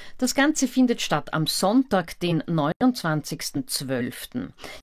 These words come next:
Gäste sind natürlich ebenfalls herzlich willkommen. Wir starten um zehn, da beginnt ein Vortrag von Om Kadel, O E eins K E B. Und zwar spricht er über Parks on the Air, pota. Nach einem im Ansch-,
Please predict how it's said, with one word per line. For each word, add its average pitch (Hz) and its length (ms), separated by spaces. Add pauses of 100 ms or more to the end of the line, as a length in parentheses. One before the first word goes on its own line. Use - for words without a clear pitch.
(100)
Gäste 170 360
sind 185 260
natürlich 165 540
ebenfalls 156 480 (100)
herzlich 139 500
willkommen. 151 760 (400)
Wir 185 120
starten 151 500
um 135 220
zehn, 165 680
da 190 100
beginnt 175 520
ein 147 120
Vortrag 151 760
von 170 240
Om 151 280
Kadel, 131 580
O 156 120
E 151 120
eins 135 420
K 143 260
E 131 220
B. 160 400 (640)
Und 226 240
zwar 240 160
spricht 233 400
er 226 60
über 208 160
Parks 170 600
on 185 200
the 180 160
Air, 147 400 (120)
pota. 160 640 (580)
Nach 180 320
einem 170 440
im 160 200
Ansch-, 156 300